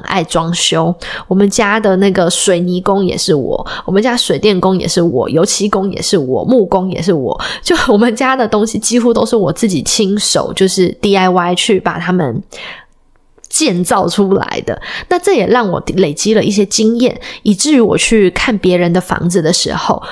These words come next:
我可以还蛮快的，就是看得出他的一些房子的装修的那些东西有没有做得好，就是那个师傅的手工好不好，那有没有哪些地方是需要换，或是可以给屋主很多在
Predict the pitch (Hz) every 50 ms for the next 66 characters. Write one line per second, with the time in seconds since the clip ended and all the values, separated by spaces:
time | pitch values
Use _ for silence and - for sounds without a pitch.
0 | - - - - 202 196 - - - 233 240 311 339 311 240 - 202 196 202 214
1 | 208 170 180 190 - - - 277 226 190 185 - 156 156 - 190 185 196 196 -
2 | - - - 269 220 180 170 160 147 - - - - 196 180 - - 190 196 185
3 | 185 - - 196 175 - - 190 175 175 175 - - - - - - 170 175 170
4 | 180 - 190 175 - 160 156 - - - 208 196 196 220 - - - - 185 180
5 | 175 170 185 165 175 185 185 - - 185 180 180 175 180 - - - - - -
6 | - 202 202 196 208 - - - - 180 185 180 170 147 139 - 175 180 151 107
7 | - - - 269 226 - - - 117 - - - - _ _ _ - - - -
8 | - 180 131 64 - - - - 233 233 269 254 254 226 190 180 151 - - -
9 | 226 247 240 - 240 190 180 - - 165 - - - 185 185 185 196 - - -
10 | - - 202 196 - - - - - - - - - - - - - 202 208 220
11 | 190 185 185 208 269 302 269 - - 165 - 180 175 - 190 175 - - - 170
12 | - 202 - - - 185 208 180 185 190 - - - 277 190 - 170 - 202 196
13 | - 208 - - 208 175 170 - 170 - - 214 208 220 - - - - - -
14 | 165 160 165 - 196 202 208 208 240 202 -